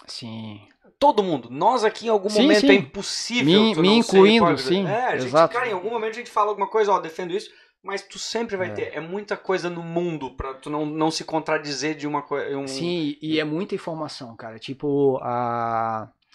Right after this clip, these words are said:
Speaker 1: eu, eu, eu, eu tenho estudado mais, eu tenho lido mais pra tentar ser uma pessoa mais politizada, né?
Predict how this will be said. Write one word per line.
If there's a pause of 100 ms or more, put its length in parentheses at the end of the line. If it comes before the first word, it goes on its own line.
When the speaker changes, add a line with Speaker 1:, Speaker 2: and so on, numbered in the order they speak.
(300)
Speaker 1:
eu,
eu, (320)
eu,
eu (100)
tenho
estudado
mais,
eu
tenho
lido
mais
pra
tentar
ser
uma
pessoa
mais
politizada,
né?